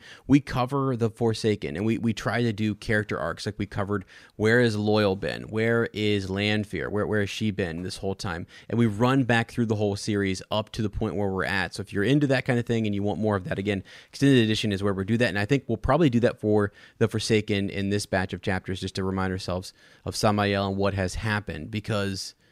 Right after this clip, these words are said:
it's a lot to keep track of and then say, it has to be significant, 'cause the buildup and the focus has been Couladin,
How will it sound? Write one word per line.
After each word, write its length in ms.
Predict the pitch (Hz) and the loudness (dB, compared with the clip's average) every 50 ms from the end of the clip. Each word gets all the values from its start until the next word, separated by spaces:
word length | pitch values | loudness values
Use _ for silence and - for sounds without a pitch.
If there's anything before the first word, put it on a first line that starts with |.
| _ - | _ -2
it's 100 | 113 120 | 0 2
a 40 | 185 160 | 2 2
lot 220 | 139 147 156 - | 2 0 -2 -2
to 40 | - | 2
keep 160 | - 143 123 | 2 2 2
track 300 | - 139 131 131 139 - | 4 4 2 2 2 2
of 180 | 113 104 98 104 | 0 0 2 2
and 140 | 104 107 | 0 2
then 140 | 107 104 98 | 2 0 -2
say, 400 | - - 107 104 98 95 95 92 - - - _ _ _ _ _ _ _ _ _ _ _ _ _ _ _ _ _ _ _ _ _ - 123 113 | -2 0 2 2 4 4 2 0 -2 -8 -20 _ _ _ _ _ _ _ _ _ _ _ _ _ _ _ _ _ _ _ _ _ -10 -6 -2
it 100 | 90 123 127 | 0 0 2
has 200 | 127 139 135 - | 2 2 2 2
to 60 | 135 | 0
be 60 | 131 120 | -2 0
significant, 640 | - 127 107 110 127 165 160 135 - 104 92 - - | 0 0 2 4 4 4 4 2 0 0 -4 -2 0
'cause 140 | 131 117 101 | 0 0 2
the 100 | 117 107 | 0 0
buildup 420 | 90 - 131 143 160 156 135 - | 4 6 8 8 8 6 6 2
and 100 | 120 110 | 0 0
the 60 | 101 | 0
focus 380 | - - 139 165 - - 113 - | 2 4 4 4 4 2 -4 -6
has 100 | 101 - | -6 -4
been 180 | - 107 95 | -2 -2 -2
Couladin, 540 | 95 - - 123 107 87 71 - - 50 - | -2 -2 -2 -2 -2 -2 -2 -6 -10 -14 -16